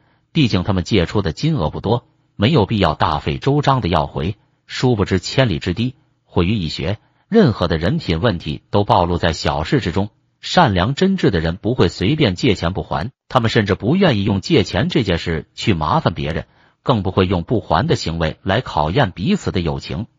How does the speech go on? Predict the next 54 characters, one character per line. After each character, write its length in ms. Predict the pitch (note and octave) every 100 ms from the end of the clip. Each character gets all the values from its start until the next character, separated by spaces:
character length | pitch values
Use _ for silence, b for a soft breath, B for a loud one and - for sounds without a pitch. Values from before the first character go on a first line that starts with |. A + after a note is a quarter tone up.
| _ _ -
他 120 | A#2
们 140 | G2+
宁 160 | B2+ G#2
肯 180 | G2+ G#2+
委 240 | D#2+ C#2+
屈 140 | - C#3
自 160 | A2+
己， 240 | - B1 - _ _ _
也 160 | G2 F2+
希 160 | -
望 160 | G2+ E2
他 180 | - C3
人 200 | F2+ E2+
能 100 | G2+
够 100 | F2
好 240 | - C2
过。 220 | F#2 - b b b -
这 140 | G#2
类 120 | F2+
人 200 | E2 F2+
才 220 | - F#2
值 220 | F#2 F2+ G#2
得 100 | -
深 240 | A2 A2+
交。 240 | C3 C#3+ b b b
那 140 | - F#2+
些 140 | G#2+
总 260 | G2 E2 D#2+
是 140 | G#2
借 220 | - C3+ F2
钱 240 | D#2+ G#2
不 120 | G#2+
还 260 | - C2+ E2+
的 80 | F#2
人， 160 | A1+ - _ _ _ _ _ -
本 200 | G#2 G#2+
质 100 | C3
上 200 | A2+ F#2+
是 100 | G2
并 240 | E3+ C3+
不 80 | F2+
在 160 | G2
乎 140 | F2 F2+
对 160 | F#2
方 180 | E2 G#2+
的 60 | F#2
感 240 | D#2 C#2
受， 200 | G#2+ F2+ b b b -
同 240 | - D3+
时 160 | C#3 A#2+
底 140 | E2
线 140 | D#2+ G2+
很 240 | - C#2
低， 240 | G2+ B2